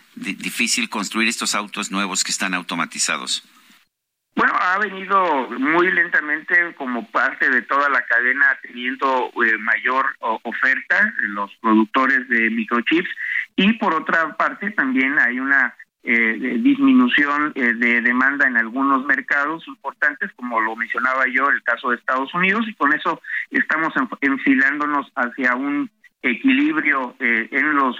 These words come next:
Speaker 2: en niveles de producción. La expectativa que se tiene por la mayor parte de los analistas internacionales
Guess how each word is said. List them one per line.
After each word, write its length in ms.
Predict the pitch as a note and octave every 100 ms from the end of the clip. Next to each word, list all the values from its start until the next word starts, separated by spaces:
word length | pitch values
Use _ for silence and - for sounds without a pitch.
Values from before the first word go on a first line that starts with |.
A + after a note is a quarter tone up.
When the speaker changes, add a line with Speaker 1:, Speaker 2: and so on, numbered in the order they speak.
| -
Speaker 2:
en 140 | B2
niveles 480 | B2+ B2 C3+ C#3+ B2+
de 260 | B2 A#2+
producción. 720 | A#2 B2 C3 C#3+ - F#3 A3 - - -
La 520 | - C3 B2 A#2+ A#2 A#2+
expectativa 800 | B2+ A#2+ C3 A2 C3+ D3 D3+ -
que 80 |
se 140 | C#3 -
tiene 280 | D3 D3 C#3
por 200 | C#3 A#2+
la 80 |
mayor 320 | A#2+ A#2+ C3 -
parte 320 | C#3 - C3
de 80 | A#2+
los 160 | A2+
analistas 520 | B2 B2 B2 C#3 C#3+ C#3+
internacionales 800 | C3 D3 D#3+ F3 F3+ G3+ G#3